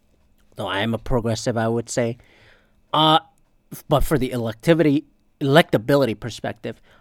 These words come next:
are you gonna sway all of a sudden from that thirty percent or twenty, twenty-five to thirty percent, let's say, and you're left with the twenty percent of the total votes, and you're gonna somehow shift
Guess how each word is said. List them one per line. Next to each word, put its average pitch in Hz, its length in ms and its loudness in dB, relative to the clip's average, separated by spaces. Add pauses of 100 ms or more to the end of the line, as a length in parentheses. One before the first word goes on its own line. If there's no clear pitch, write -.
(140)
are 151 140 4
you 247 180 6
gonna 277 240 6
sway 147 480 2
all 131 180 -2
of 151 60 2
a 156 60 2
sudden 135 320 2
from 131 240 0
that 117 340 -2 (200)
thirty 196 260 2
percent 143 600 -4
or 117 180 -4
twenty, 151 380 2 (100)
twenty-five 196 600 6
to 135 100 -2
thirty 123 220 -4
percent, 113 360 -12
let's 117 180 -10
say, 123 120 -6
and 113 160 -4
you're 131 160 0
left 151 220 0
with 135 100 -4
the 117 80 -4
twenty 151 280 -2
percent 131 340 -4
of 110 80 -6
the 107 120 -6
total 113 360 -6
votes, 120 380 -8 (680)
and 226 360 10
you're 160 140 8
gonna 175 180 6
somehow 175 460 4
shift - 680 -2